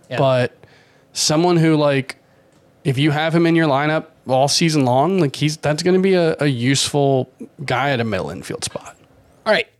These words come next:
Speaker 1: let's, uh, kinda speed through the rest of these waiver wire ads. Which catcher would you rather have in a two-catcher league? So Danny Jansen had a double dong on Friday. He's got a twenty-one percent barrel rate this season. How? Don't know.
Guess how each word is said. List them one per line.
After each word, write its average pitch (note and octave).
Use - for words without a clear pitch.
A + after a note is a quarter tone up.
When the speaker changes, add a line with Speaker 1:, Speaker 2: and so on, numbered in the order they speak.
Speaker 1:
let's, G3
uh, F#3
kinda G3
speed F#3
through F#3
the D#3
rest D3
of D3+
these C#3
waiver C#3
wire C3
ads. B2+
Which F3+
catcher G3+
would F3+
you E3
rather D3+
have D#3
in D3
a B2+
two-catcher C#3
league? A2
So B2
Danny F3
Jansen E3
had D3
a C#3
double D3
dong C#3+
on C3
Friday. F3
He's E3+
got A3
a -
twenty-one D#3
percent D3
barrel C3
rate D#3+
this E3
season. F3
How? D#3
Don't B2+
know. B2+